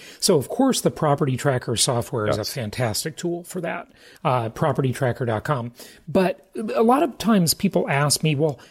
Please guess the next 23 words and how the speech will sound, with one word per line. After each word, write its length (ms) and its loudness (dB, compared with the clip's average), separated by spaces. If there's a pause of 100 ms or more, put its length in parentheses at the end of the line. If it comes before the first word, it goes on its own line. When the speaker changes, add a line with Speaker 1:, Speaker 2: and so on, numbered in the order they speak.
(140)
Speaker 1:
how 180 -2
do 80 6
you 160 6
deal 260 4
with 220 2
your 80 2
bank 420 0
accounts? 720 0
And 160 -12 (220)
should 200 0
I 80 4
set 220 2
up 100 -4
twenty-nine 560 4
L 200 4
L 120 6
Cs?" 560 0
And, 180 -8
you 60 -6
know, 160 -4
I, 100 -2
you 160 -8
know, 100 -10